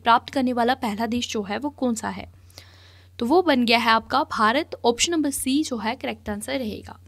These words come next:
इसमें जो फ्रेंड्स शीर्ष तीन देश रहे उनके नाम बताती हूँ आपको। तो नंबर वन पे है हमारा प्यारा भारत, नंबर टू पे है मैक्सिको,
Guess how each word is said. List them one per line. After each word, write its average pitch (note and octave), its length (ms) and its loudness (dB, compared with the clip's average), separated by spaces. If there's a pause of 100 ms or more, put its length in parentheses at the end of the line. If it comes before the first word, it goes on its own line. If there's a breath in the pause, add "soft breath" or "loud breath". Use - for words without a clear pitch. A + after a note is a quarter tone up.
(2500 soft breath)
इसमें F#4 240 4
जो G4+ 80 8
फ्रेंड्स F#4+ 340 0
शीर्ष D#4 340 4
तीन D#4+ 200 2
देश C4 280 2
रहे C4+ 240 0
उनके B3+ 220 -2
नाम B3 220 -2
बताती B3 380 -2
हूँ C4 180 -2
आपको। C#4 340 -4
तो C#4+ 140 -6
नंबर A#3+ 240 0
वन D#4+ 180 0
पे D4+ 160 0
है D4 100 0
हमारा A#3+ 300 -2
प्यारा B3 240 -2
भारत, A3+ 380 -6
नंबर A3+ 240 0
टू C#4 140 0
पे C#4+ 140 -2
है C4+ 160 0
मैक्सिको, B3+ 600 -4